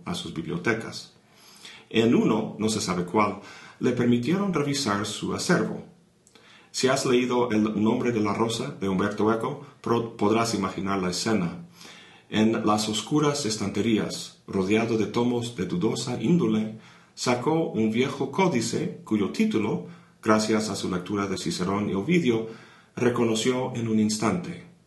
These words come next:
De Rerum Natura. Una de las perlas del mundo antiguo había renacido justo a tiempo, en el propio renacimiento europeo. Pidió a un escriba del monasterio que le hiciera una copia.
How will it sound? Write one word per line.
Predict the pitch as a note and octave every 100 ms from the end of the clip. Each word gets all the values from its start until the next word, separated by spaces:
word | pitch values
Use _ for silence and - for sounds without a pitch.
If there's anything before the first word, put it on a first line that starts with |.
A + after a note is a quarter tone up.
| _ _
De | A2 F2+
Rerum | G2 G2 F#2+ F#2+
Natura. | G2 - E2+ - - - _ _ _ - - - -
Una | C#3 D3+
de | D3+
las | C#3+
perlas | C#3 C#3 C3 C3+ A#2+
del | A2+
mundo | B2 C#3+
antiguo | B2 A#2+ G#2+ A2 A2
había | G#2 F#2 A2+ A#2+
renacido | G#2+ A2+ E3+ F3+ - A2+ A#2
justo | A#2 D#3+ E3 D3
a | C#3
tiempo, | D#3 F3+ E3+ - - - _ -
en | A2+
el | A2
propio | A2+ C#3+ C#3+ D3 D3
renacimiento | B2 A2 G2 - F#2 F2+ E2+ F#2 E2+ E2+
europeo. | F2 F2 G#2 F2 - - - _ _ _ _ _ _ - - - - - _ -
Pidió | D#3 D#3+ F3+ F3+
a | A2+
un | A2+
escriba | A2+ - D#3+ C3+ C#3+
del | G#2+
monasterio | G2 F2+ E2+ F#2 G#2
que | G#2+ F#2+
le | F2+
hiciera | F2 F#2 F#2+ F#2+
una | G2 -
copia. | E3 - -